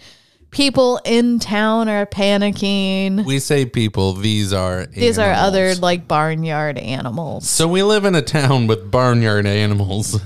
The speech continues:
Speaker 2: <laughs> and, uh, this is
Speaker 1: This is one of those, like, metaverse things
Speaker 2: Yeah.
Speaker 1: where it looks just like a human town, but it's talking
Speaker 2: Animals.
Speaker 1: animals that wear clothes.
Speaker 2: Well, it's cute for animation.
Speaker 1: Yeah.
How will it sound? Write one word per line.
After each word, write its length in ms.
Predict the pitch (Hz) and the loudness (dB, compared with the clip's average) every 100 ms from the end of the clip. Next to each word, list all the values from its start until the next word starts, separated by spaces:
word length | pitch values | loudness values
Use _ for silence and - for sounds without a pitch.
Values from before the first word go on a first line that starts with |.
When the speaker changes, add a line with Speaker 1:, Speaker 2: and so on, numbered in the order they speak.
| 110 | -4
Speaker 2:
<laughs> 120 | - | -6
and, 520 | 104 101 98 95 95 | -6 -4 -4 -6 -4
uh, 220 | 98 95 | -4 -4
this 260 | 92 104 101 | -4 -4 -2
is 340 | 107 92 - - _ _ _ _ _ | -4 -4 -10 -16 _ _ _ _ _
Speaker 1:
This 180 | 240 247 | -2 0
is 140 | 247 226 | 0 2
one 160 | 220 220 | 2 2
of 120 | 208 | 2
those, 220 | 196 185 | 2 2
like, 140 | 190 180 | 0 0
metaverse 800 | 180 180 190 180 185 185 180 - | 0 2 2 2 2 0 0 -6
things 540 | - 196 190 196 196 | -2 0 0 -2 -2
Speaker 2:
Yeah. 60 | 196 | 0
Speaker 1:
where 140 | 185 180 | 2 0
it 100 | - | 0
looks 340 | 180 196 196 | 0 0 -2
just 240 | - 202 - | -2 -2 0
like 220 | 202 196 | 0 0
a 80 | 190 | -2
human 460 | 185 208 196 190 | 0 2 2 0
town, 460 | 185 196 196 190 196 | 0 0 2 0 -2
but 240 | 180 165 - | 0 0 0
it's 480 | 131 156 - - - _ _ _ _ | -2 -2 -2 -4 -4 _ _ _ _
talking 800 | - 160 156 - 160 151 151 156 - _ _ _ _ | -2 0 0 -2 -4 -2 -4 -6 -10 _ _ _ _
Speaker 2:
Animals. 240 | 135 117 170 | -2 0 0
Speaker 1:
animals 480 | 170 175 165 165 | 0 0 -2 -2
that 160 | 160 147 | -2 -2
wear 140 | 151 - | -4 -6
clothes. 480 | - 143 - - | -6 -4 -4 -4
Speaker 2:
Well, 340 | 160 156 147 143 | 0 2 2 2
it's 380 | 131 - - - | 0 -4 -14 -12
cute 220 | - 131 - | -6 -6 -6
for 80 | 101 | -8
animation. 600 | 92 90 82 87 - 98 | -6 -8 -12 -14 -14 -8
Speaker 1:
Yeah. 300 | 160 - | -8 -6